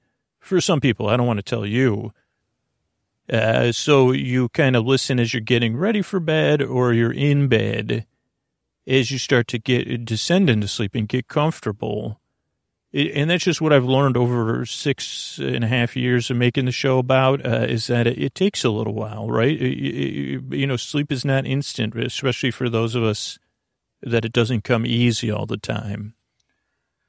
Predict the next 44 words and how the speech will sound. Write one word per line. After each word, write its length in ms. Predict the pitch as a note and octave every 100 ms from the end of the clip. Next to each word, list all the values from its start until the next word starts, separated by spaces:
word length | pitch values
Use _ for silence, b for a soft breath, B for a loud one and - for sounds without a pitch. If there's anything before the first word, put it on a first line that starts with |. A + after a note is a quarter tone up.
| _ _ _ _ _ _ _ _
So 420 | - D#3+ C3+ B2
that's 300 | C3 D3+ -
the 80 | F3
intro. 300 | D3+ C3 -
So 180 | - D3+
the 80 |
intro 220 | E3 - E3+
will 60 |
be 160 | C#3+ D3
here. 320 | D#3 C#3 C3
I'll 80 | B2
be 120 | C#3+
talking 460 | C3 C#3 C#3 C3 B2
maybe 220 | B2 B2
for 180 | A#2 B2
a 40 |
few 200 | A2 C3
more 220 | C3+ C#3+ C#3+
minutes. 400 | A2+ G#2 A2 C3
And 100 | A2+
then 180 | B2
there'll 100 | B2+
be 160 | B2 C3
some 240 | - C#3
business. 600 | C3 A#2+ G#2+ A2 A2 - -
And 200 | A#2 A2+
then 200 | B2+ B2+
there'll 140 | B2+
be 240 | A#2+ B2
a 60 | A#2+
story. 640 | - - B2+ B2+ A2 G2+
Tonight 300 | G#2+ C3+ B2+
will 80 | B2+
be 160 | A#2+ A2+
our 180 | A2+ A#2+
episodically 800 | B2+ - C3+ B2 B2 A2+ B2+
modular 720 | A2+ A2+ A2+ A#2+ A2+ A#2 A2+ A2
series, 640 | - C3 A#2+ G#2 G#2+ A2
which 240 | A#2+ A#2+ C3
means 540 | C3 C3+ C3 B2 -
it's 240 | B2 -
a 60 | C3+
bedtime 520 | B2 C3+ - C#3+ C3
story, 760 | B2 - B2 A#2+ A#2 A#2 A2